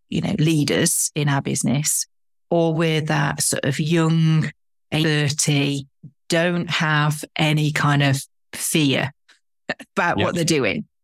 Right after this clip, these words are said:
Speaker 1: I mean, it's two completely different geographics of age, but what would your recommendation be for storytelling, for storytelling now with the digital landscape that we have?
Speaker 2: Let's look at some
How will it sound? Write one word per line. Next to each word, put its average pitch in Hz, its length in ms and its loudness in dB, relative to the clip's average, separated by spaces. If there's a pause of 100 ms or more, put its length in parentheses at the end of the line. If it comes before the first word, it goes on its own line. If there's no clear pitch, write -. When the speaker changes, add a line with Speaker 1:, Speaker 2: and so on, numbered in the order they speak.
(240)
Speaker 1:
I 220 80 2
mean, 233 160 2
it's 233 220 -2
two 311 360 0
completely 269 580 0
different 208 680 0 (380)
geographics - 960 -2
of 160 200 -2
age, 127 680 -2 (480)
but - 160 0
what 240 440 0
would 254 200 2
your 233 200 2
recommendation 190 960 0
be 165 320 2
for 160 200 0
storytelling, 151 1200 0 (420)
for 170 220 -2
storytelling 147 760 0
now 139 360 2 (580)
with 175 320 0
the 180 80 0
digital 170 400 2
landscape 156 480 -2
that - 120 -6
we 139 120 -2
have? - 280 -2 (840)
Speaker 2:
Let's 165 180 0
look 196 160 0
at 185 120 0
some 139 320 0